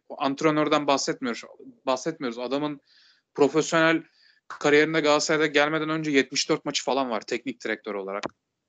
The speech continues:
Ee, şimdi o yüzden çok tanımıyorum. Ama, e, Fatih Hoca'yı anlatayım. Fatih Hoca üç sekiz oynamak istiyor. Yani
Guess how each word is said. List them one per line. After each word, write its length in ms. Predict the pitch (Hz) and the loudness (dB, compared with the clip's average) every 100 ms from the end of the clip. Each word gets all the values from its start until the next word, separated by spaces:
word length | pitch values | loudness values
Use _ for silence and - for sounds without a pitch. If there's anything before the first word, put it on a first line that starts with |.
| _ _ _ _ _ _ _ _ _ _ | _ _ _ _ _ _ _ _ _ _
Ee, 320 | 117 117 117 113 | 0 2 2 2
şimdi 600 | - 156 156 180 185 185 _ _ _ _ _ | 0 0 4 4 4 0 _ _ _ _ _
o 120 | 139 147 | 4 4
yüzden 300 | 151 202 208 | 6 2 4
çok 220 | 208 202 | 2 2
tanımıyorum. 600 | 175 170 160 113 101 - _ _ _ _ - | 2 2 2 0 -2 -12 _ _ _ _ -2
Ama, 360 | 147 226 233 - - _ _ - | 2 4 2 0 -14 _ _ -2
e, 60 | 143 143 131 | 2 2 2
Fatih 320 | 160 147 143 | 4 4 6
Hoca'yı 280 | 208 190 170 | 6 6 4
anlatayım. 440 | 139 123 - 208 | 4 -2 -6 -6
Fatih 340 | 240 165 156 214 | -2 0 2 2
Hoca 140 | 202 | 0
üç 200 | - - | -2 -6
sekiz 340 | - 156 185 165 | -4 -4 -2 0
oynamak 420 | 127 117 107 - | 0 -2 -8 -10
istiyor. 320 | - - 95 _ _ _ _ _ _ _ _ _ _ _ _ _ _ _ - | -12 -14 -20 _ _ _ _ _ _ _ _ _ _ _ _ _ _ _ -8
Yani 300 | 117 117 | -6 -6